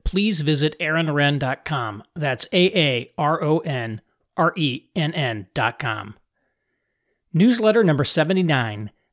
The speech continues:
The Teachings of Neo-Pagan Masculinity, originally published on August fourteenth, two thousand twenty-three. One of my big themes has been the disconnect between men turning away from traditional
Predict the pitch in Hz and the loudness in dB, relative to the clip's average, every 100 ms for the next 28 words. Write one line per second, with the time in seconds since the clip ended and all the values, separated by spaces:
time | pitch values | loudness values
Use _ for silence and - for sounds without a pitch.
0 | _ 180 - 269 254 262 254 226 160 131 | _ -2 0 -2 2 2 2 2 0 -2
1 | 151 190 185 - 180 151 131 120 127 139 | 2 2 2 2 2 2 0 0 -2 -2
2 | - 151 131 117 110 104 _ _ _ _ | -2 -2 0 -2 -6 -10 _ _ _ _
3 | _ 165 190 196 240 226 220 - 160 156 | _ 4 4 4 2 2 0 0 2 2
4 | 147 - 170 135 131 - _ 175 196 190 | 0 -2 -2 0 -2 -6 _ 2 2 -2
5 | - 165 - - 156 127 - 180 165 160 | 0 -2 -2 -2 0 0 -4 -6 2 2
6 | 131 131 117 147 135 139 123 101 107 _ | 2 -2 -4 -4 -4 -6 -6 -8 -10 _
7 | _ _ _ _ _ _ _ _ _ _ | _ _ _ _ _ _ _ _ _ _
8 | _ _ _ _ _ _ _ _ 175 262 | _ _ _ _ _ _ _ _ 0 2
9 | 277 214 175 139 180 147 - 165 139 127 | 4 4 4 2 0 -2 0 2 4 0
10 | 147 151 160 147 120 202 185 - 160 147 | -2 0 0 0 0 0 -2 0 0 0
11 | - - - 170 151 143 185 190 - 214 | -2 -6 -2 0 2 2 2 0 0 2
12 | 196 160 160 165 165 143 - 135 175 208 | 2 2 2 2 0 -2 -2 -2 0 2
13 | 180 | 0